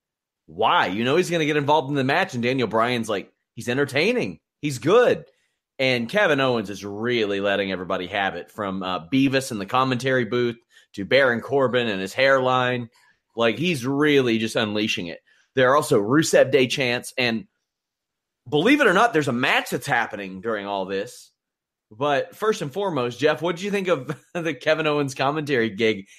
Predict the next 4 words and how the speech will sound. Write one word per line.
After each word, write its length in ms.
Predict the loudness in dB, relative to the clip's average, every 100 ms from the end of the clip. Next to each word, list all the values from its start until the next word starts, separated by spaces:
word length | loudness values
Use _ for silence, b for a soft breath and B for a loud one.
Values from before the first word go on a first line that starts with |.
| b -4
and 600 | 0 2 2 2 0 -2
the 440 | -2 0 0 -2 _ _ _ _ _
backstage 840 | -2 0 0 -2 2 4 4 -2 0
cuts 400 | 2 2 -2